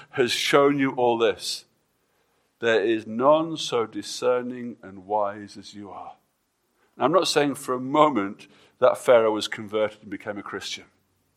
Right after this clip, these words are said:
But he saw something. He learned something.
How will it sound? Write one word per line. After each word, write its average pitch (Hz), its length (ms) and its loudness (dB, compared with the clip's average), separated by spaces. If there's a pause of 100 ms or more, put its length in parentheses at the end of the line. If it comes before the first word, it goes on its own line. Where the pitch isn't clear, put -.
(640)
But 120 120 -2
he 175 120 -4
saw 123 260 -4
something. - 440 -12 (680)
He 208 200 2
learned 147 480 8
something. - 540 -12